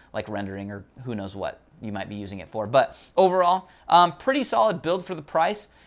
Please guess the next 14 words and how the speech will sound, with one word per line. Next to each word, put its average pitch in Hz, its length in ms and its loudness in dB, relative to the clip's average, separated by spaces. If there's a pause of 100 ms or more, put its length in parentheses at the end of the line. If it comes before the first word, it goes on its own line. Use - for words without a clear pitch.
(140)
Um, 143 420 0
everything's 196 380 -2
down 180 160 -2
below 175 200 0
in 175 60 -6
the 160 80 -4
description 165 460 -6
if 156 100 -10
you 151 80 -6
wanna 147 140 -4
know 143 120 -2
more 139 180 0
about 113 340 4
it. 160 180 -6